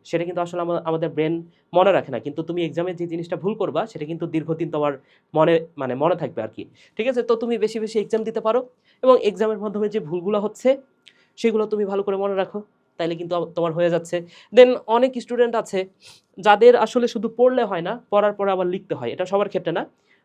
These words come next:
অনেক স্টুডেন্ট আছে যাদের ক্ষেত্রে প্রযোজ্য। যেমন তুমি হচ্ছে একটা ম্যাথ করতেছো, ম্যাথ তো আসলে রি-, লিখেই করতে হয়, বা তুমি অন্যান্য সাবজেক্টের ক্ষেত্রেও তুমি যদি চিন্তা করো যে তোমার আসলে পড়লে হচ্ছে না, ধরে নাও যে, যে গ্লাইকোলাইসিস, এই ওয়ার্ডটা তোমার মনে থাকতেছে না, কিন্তু তুমি যখন লিখতেছো,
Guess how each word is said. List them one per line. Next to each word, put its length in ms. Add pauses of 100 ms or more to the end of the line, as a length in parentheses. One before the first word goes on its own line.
অনেক 260
স্টুডেন্ট 300
আছে 200
যাদের 220
ক্ষেত্রে 240
প্রযোজ্য। 360 (580)
যেমন 260
তুমি 160
হচ্ছে 220
একটা 120
ম্যাথ 220
করতেছো, 520 (280)
ম্যাথ 180
তো 80
আসলে 280
রি-, 300
লিখেই 300
করতে 260
হয়, 200 (140)
বা 120
তুমি 220
অন্যান্য 320
সাবজেক্টের 440
ক্ষেত্রেও 400 (300)
তুমি 140
যদি 200
চিন্তা 260
করো 220
যে 340 (140)
তোমার 200
আসলে 320 (120)
পড়লে 280
হচ্ছে 280
না, 160 (460)
ধরে 160
নাও 120
যে, 140
যে 140
গ্লাইকোলাইসিস, 680
এই 80
ওয়ার্ডটা 260
তোমার 200
মনে 180
থাকতেছে 360
না, 80
কিন্তু 220
তুমি 180
যখন 200
লিখতেছো, 440